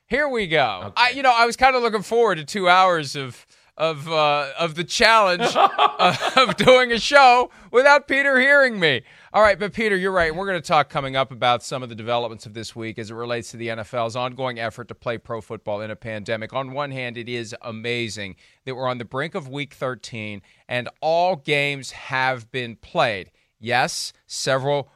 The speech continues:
Speaker 1: weren't played when they were supposed to be played, but they have been played with five weeks left in the regular season. And the N F L, I agree with you, has a determination to get every game in, to check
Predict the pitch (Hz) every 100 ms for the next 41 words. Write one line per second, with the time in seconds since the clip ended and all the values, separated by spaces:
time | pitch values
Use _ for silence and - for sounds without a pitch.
0 | - 135 147 - - 147 139 143 131 131
1 | 131 131 131 123 _ _ - 185 - 220
2 | 233 - 165 139 131 - 120 117 117 -
3 | _ - 147 147 139 117 139 156 170 -
4 | 160 156 - 147 127 127 113 120 - 143
5 | 143 139 135 139 - 135 123 - 117 113
6 | 117 113 110 - - 123 104 107 - _
7 | _ 131 131 139 135 151 131 131 127 120
8 | 135 117 120 104 139 147 139 139 123 139
9 | - 139 135 123 117 107 - 110 - _
10 | _ - 151 113 147 165 - 147 135 139
11 | 127 127 123 117 107 - 135 - - -
12 | 175 170 -